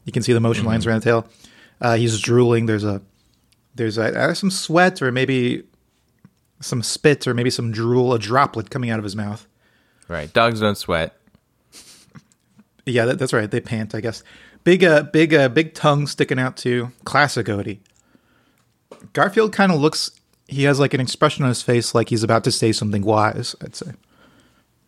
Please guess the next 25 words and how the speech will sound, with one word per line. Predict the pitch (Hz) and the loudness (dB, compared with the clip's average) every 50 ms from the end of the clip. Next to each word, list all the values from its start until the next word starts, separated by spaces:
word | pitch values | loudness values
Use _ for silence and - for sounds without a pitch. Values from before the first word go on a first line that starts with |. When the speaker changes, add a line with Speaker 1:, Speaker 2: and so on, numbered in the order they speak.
| _ _ - | _ _ -6
Speaker 1:
He | 131 | -4
has | 127 117 | -2 0
a, | 127 127 - - | 0 0 0 0
a, | - 117 113 113 113 - - | 0 0 0 0 -4 -4 -2
a | 113 | 0
wise | 107 104 113 113 113 113 110 104 - | 2 4 4 4 4 4 2 0 0
face. | - - 107 107 104 - - - - - - | -2 -2 0 0 -2 -2 -6 -14 -10 -2 0
And | 139 | 2
he's | 135 127 - | 2 2 2
thinking, | - 139 - 151 - - - _ _ _ _ _ _ _ _ _ _ - | 0 0 0 0 -2 -4 -8 _ _ _ _ _ _ _ _ _ _ -6
"Just | - 285 277 - - - | -2 -2 0 -2 0 2
what | - - 240 - | 4 4 4 2
is | - 131 139 135 107 104 | 2 0 2 2 0 -2
a | 104 | -2
dog?" | 92 107 110 104 101 104 98 - _ _ _ _ _ _ _ _ _ _ _ _ _ _ _ _ _ _ _ _ _ _ _ _ _ _ _ _ _ - _ _ _ _ _ _ _ _ _ - - - - - | -2 -2 -2 0 -2 -4 -6 -10 _ _ _ _ _ _ _ _ _ _ _ _ _ _ _ _ _ _ _ _ _ _ _ _ _ _ _ _ _ -20 _ _ _ _ _ _ _ _ _ -20 -20 -10 -4 -4
Speaker 2:
It's | 135 131 - | -4 -2 0
kind | - 226 233 214 | 0 2 2 2
of | 170 - | 2 2
funny | - 147 139 127 | 2 2 2 2
because | 117 110 - 123 123 110 95 - - | 0 0 0 0 0 0 0 -4 -8
he's | - - 147 131 113 | -4 -2 -2 -2 -4
kind | - - 143 147 175 151 | -4 -2 -2 0 0 0
of | 120 98 - | -2 -4 -4
pointing | - - 123 123 117 107 90 87 | -2 0 0 2 2 0 0 0
at | 87 95 92 - - | 0 0 0 -2 -6